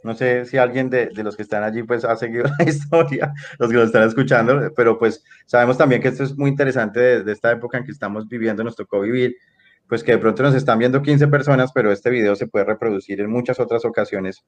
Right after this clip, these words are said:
y tendremos la posibilidad de contar el cuento, pues, a más personas. Entonces, siguiendo ese cuento, pues, se hace una primera producción y ahí es donde usted se enfrenta al mundo real,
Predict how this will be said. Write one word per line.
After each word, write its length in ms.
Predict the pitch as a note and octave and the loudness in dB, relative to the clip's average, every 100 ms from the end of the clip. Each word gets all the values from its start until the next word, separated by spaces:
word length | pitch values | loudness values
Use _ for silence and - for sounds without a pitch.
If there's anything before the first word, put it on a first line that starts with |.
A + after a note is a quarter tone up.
| _ _ _ _ _ | _ _ _ _ _
y 100 | - | -6
tendremos 340 | A2+ A2 G#2 G2+ | -2 0 2 2
la 140 | A#2 | 4
posibilidad 600 | A#2 A2+ A2+ G#2 G2 F2+ | 4 4 2 2 2 2
de 80 | F2+ | 0
contar 320 | - G2+ F#2 | -6 -4 -2
el 120 | F2 F2 | -2 0
cuento, 340 | G#2+ G2 G2 | -2 -2 -6
pues, 220 | - F#2+ | -6 -6
a 60 | F#2+ | -6
más 180 | E2 - | -10 -10
personas. 560 | F#2 - F2 - _ _ _ _ - - - | -12 -10 -14 -14 _ _ _ _ -20 -20 -12
Entonces, 500 | - A#2+ A2+ E3 D3 - - - - | 2 4 6 4 2 -4 -10 -18 -12
siguiendo 340 | - C3 D3+ F3 | 2 4 6 4
ese 140 | G3+ | 4
cuento, 420 | G#3 F3 C#3+ E3+ - _ _ _ _ _ | 4 4 4 -2 -8 _ _ _ _ _
pues, 140 | C#3+ C#3+ | 0 4
se 60 | |
hace 140 | C3 D3 | 4 4
una 140 | E3+ | 2
primera 360 | G3 D#3 B2 C#3+ | 4 4 4 2
producción 480 | F3 D3 C#3+ A#2+ | 0 0 0 -2
y 80 | B2+ | 2
ahí 180 | C#3 D3+ | 2 2
es 80 | D#3+ | 2
donde 160 | E3+ | -2
usted 180 | D#3+ C3 | -4 -6
se 80 | A#2+ | -6
enfrenta 360 | C3 D3+ D3 D3+ | -4 -2 -2 -2
al 80 | |
mundo 260 | D3+ C#3+ D3 | -2 0 0
real, 360 | C#3 G#2+ D#3 | -2 -4 -6